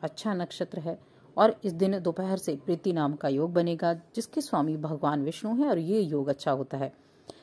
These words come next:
चंद्रमा कुंभ राशि में शनि के साथ होती है। सूर्य वृषभ राशि मृगशिरा नक्षत्र में और रवि योग भी इस दिन बनने वाला है।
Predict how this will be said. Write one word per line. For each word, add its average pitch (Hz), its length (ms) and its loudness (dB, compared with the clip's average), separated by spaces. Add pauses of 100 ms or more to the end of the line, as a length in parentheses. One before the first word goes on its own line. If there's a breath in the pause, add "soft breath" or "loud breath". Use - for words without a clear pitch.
(120)
चंद्रमा 190 600 6
कुंभ 160 180 2
राशि 165 300 4
में 185 180 -2
शनि 147 280 -2
के 147 140 -2
साथ 165 220 0
होती 185 280 -2
है। 180 200 2 (880)
सूर्य 175 320 4
वृषभ 185 280 4
राशि 160 260 2
मृगशिरा 160 420 0
नक्षत्र 160 400 -2
में 175 160 -4
और 170 220 0
रवि 147 340 4
योग 143 160 -2
भी 208 120 4
इस 165 180 -2
दिन 147 240 -2
बनने 143 280 -2
वाला 127 200 -6
है। - 160 -10